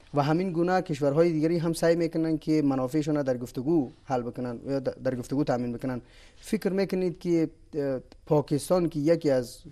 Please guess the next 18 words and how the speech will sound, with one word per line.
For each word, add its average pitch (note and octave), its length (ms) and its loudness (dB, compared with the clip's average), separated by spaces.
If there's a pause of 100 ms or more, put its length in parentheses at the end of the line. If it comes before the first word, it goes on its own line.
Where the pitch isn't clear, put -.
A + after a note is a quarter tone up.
کشورهایی C#3+ 580 0
است C3+ 180 0
که C3+ 200 -2 (240)
از C3 140 -6
طرف C#3 200 -2
دولت C#3 320 0
افغانستان، C3 520 -2
هندوستان C3+ 360 -2
و - 40 10
کشورهای C#3 600 4 (340)
منطقه C3+ 360 0
به C3+ 120 0
نحوی F3+ 300 0
متهم D#3 360 -2
در D3 100 0
ناامنی C3+ 460 -2
و، C3+ 260 0 (640)
اه، C3 280 0